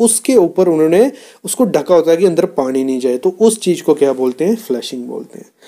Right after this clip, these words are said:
अगला क्वेश्चन है, what is bursting reinforcement? ये एक अच्छा क्वेश्चन है। अ, इसको देखो, ये क्वेश्चन किसके रिलेटेड है? प्री स्ट्रेसिंग करते हैं हम जो कंक्रीट में, प्री स्ट्रेस कंक्रीट होता है उसमें है।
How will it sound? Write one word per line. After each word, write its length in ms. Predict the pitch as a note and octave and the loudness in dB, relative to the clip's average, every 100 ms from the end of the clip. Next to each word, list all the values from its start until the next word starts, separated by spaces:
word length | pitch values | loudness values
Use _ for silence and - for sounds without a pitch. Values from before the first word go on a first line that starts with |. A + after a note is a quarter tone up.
| - - - | -20 -20 -6
अगला 220 | D3 E3+ | 0 2
क्वेश्चन 280 | F3+ E3+ G3 | 2 0 2
है, 100 | F#3+ | 2
what 180 | D3+ D3 | 2 2
is 100 | F#3+ | 0
bursting 540 | D#3+ C#3 C#3 - F3 E3 | 0 0 0 2 0 0
reinforcement? 920 | C#3 C#3 B2+ D3 C3+ C#3 C#3+ C3+ - | 0 -2 0 2 2 2 0 0 -2
ये 100 | C3+ | -4
एक 140 | C3+ - | -2 -4
अच्छा 360 | C#3 C3+ E3 | -8 -2 -2
क्वेश्चन 360 | D#3 D3 E3 D3+ | 0 0 0 -4
है। 140 | D#3 _ - - - - - | -6 _ -20 -20 -20 -20 -2
अ, 380 | C#3 C3+ C3 B2 - | 2 2 2 -2 -8
इसको 680 | E3+ - A3+ A#3 A#3 A3 | -8 0 4 8 6 4
देखो, 440 | E3+ F3 F#3+ D#3+ - _ F3+ | 0 -2 2 0 -2 _ 2
ये 140 | F3 | 2
क्वेश्चन 400 | F3+ F3+ G3+ G3 | 4 0 0 -2
किसके 280 | F#3+ F#3 G3+ | -2 -2 0
रिलेटेड 260 | F#3 E3+ | 0 2
है? 140 | F#3 F#3 | 0 0
प्री 160 | G3 | -2
स्ट्रेसिंग 400 | F#3+ - E3 F#3 | 0 2 2 2
करते 220 | F3 D#3 D#3 | 0 -2 -2
हैं 80 | |
हम 60 | D3+ | -4
जो 140 | D#3 | -2
कंक्रीट 420 | D3 D3 C#3 C3+ C3+ | 0 -2 0 -2 0
में, 120 | C3+ | -4
प्री 200 | C#3 E3+ | -2 -2
स्ट्रेस 280 | - D3+ D3 | 0 -2 0
कंक्रीट 380 | D3+ C#3+ C#3 | -6 -4 -2
होता 180 | C3+ C3+ | -2 -4
है 120 | D3 - | -6 -2
उसमें 300 | G#3+ - A#3 | -2 2 4
है। 200 | E3 D3 | 4 0